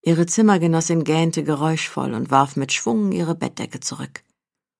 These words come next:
Die Kerze, die sie entzündete, spendete gerade so viel Licht, dass Sienna die Umrisse des Stuhls sehen konnte, auf dem ihre Kleider lagen.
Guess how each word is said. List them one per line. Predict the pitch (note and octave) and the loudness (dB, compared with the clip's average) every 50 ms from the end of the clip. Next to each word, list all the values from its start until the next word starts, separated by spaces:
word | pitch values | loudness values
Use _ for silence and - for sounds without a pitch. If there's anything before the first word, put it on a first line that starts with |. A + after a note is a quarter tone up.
| _ _ _ _ _ - | _ _ _ _ _ -14
Die | - | -12
Kerze, | - - D#3 C#3+ D#3 D3+ - G3 F3+ | -4 0 2 2 2 2 0 -2 2
die | F3+ F#3 | 2 2
sie | E3+ E3+ | 2 4
entzündete, | D3+ E3 F3 E3+ F3 - G3+ G3 F3+ F3+ F3 - G3 F#3+ | 4 2 2 0 0 0 0 2 2 0 -2 -4 -6 -6
spendete | - - - F#3 F3+ F3+ E3+ F3 - D#3+ | -6 -4 0 2 2 2 2 0 -2 -4
gerade | D#3 - D#3+ F#3 F#3+ F3 F3 | -2 0 2 2 2 2 2
so | D#3+ E3 E3 | 0 0 -2
viel | - E3 D#3+ | 0 0 2
Licht, | E3 F#3 F3+ - - - - - - - _ _ | 2 0 0 -4 -10 -16 -20 -20 -20 -20 _ _
dass | - E3 - - | -8 -8 -6 0
Sienna | - F3+ F3 F3 F3 F#3 F#3 | 2 4 4 6 6 4 2
die | F3 F3+ E3+ | 2 0 0
Umrisse | - F#3 G3 F#3+ F3 D#3+ F3 E3+ - E3 | 2 4 4 4 4 4 0 0 0 -2
des | E3+ E3+ E3+ | -2 -2 -2
Stuhls | - - - G#3+ G#3 F#3 E3+ - - | -2 -4 -2 2 2 2 2 0 -2
sehen | D#3 D#3+ E3 D#3+ D#3 | -2 0 0 0 0
konnte, | - E3+ E3+ E3+ F3 F3 E3 - - - - _ _ - | 0 2 0 2 2 0 -2 -4 -10 -20 -20 _ _ -6
auf | D#3 D#3+ - | -6 -4 2
dem | - E3+ E3 D3 | 4 4 4 4
ihre | D#3+ D#3+ E3 E3 | 2 -2 -2 -4
Kleider | - F#3+ F#3+ F#3 F3 D#3 D3 D3 | -2 0 2 2 2 2 0 -2
lagen. | D3+ D3 C#3+ D3 D#3+ D#3+ D#3+ E3 | -2 -2 -4 -4 -4 -6 -8 -8